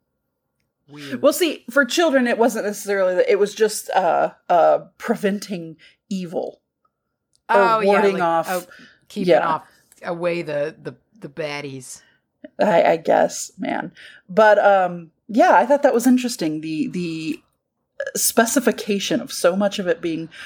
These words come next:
Speaker 2: for children, seemingly,
Speaker 1: Yeah.
Speaker 2: seemingly without, uh, like, eh, like, it was just without question. Like, everyone was just like, "Oh, yeah, this, this shit's for kids."
Speaker 1: Yeah.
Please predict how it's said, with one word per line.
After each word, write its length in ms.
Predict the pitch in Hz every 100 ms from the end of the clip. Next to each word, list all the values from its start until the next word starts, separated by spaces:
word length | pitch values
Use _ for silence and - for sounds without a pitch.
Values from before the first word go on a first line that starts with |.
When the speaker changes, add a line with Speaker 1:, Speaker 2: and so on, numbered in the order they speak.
| -
Speaker 2:
for 280 | - - 185
children, 460 | 175 - 202 170 175
seemingly, 760 | - 254 415 494 415 302 196
Speaker 1:
Yeah. 180 | 165 156 - - - _
Speaker 2:
seemingly 640 | - 339 440 453 349 269
without, 680 | 226 196 180 175 - - - _ _ _ _ _ _ _ _ _ _ _ _ _
uh, 40 | - - - 233
like, 320 | 254 233 -
eh, 140 | 254 254 - - - -
like, 200 | - 262
it 60 | 262
was 160 | 269 277
just 160 | 311 247
without 280 | 277 269 -
question. 360 | 302 - -
Like, 140 | 240 -
everyone 400 | 214 247 226 220
was 140 | 220
just 160 | 220 196
like, 100 | 190
"Oh, 160 | 277 208
yeah, 260 | 190 202
this, 220 | - 175 180
this 360 | 196 214 202
shit's 180 | 233 196
for 120 | 180
kids." 480 | - 220 131 - - _ _ _ _ _ _ _
Speaker 1:
Yeah. 240 | 226 190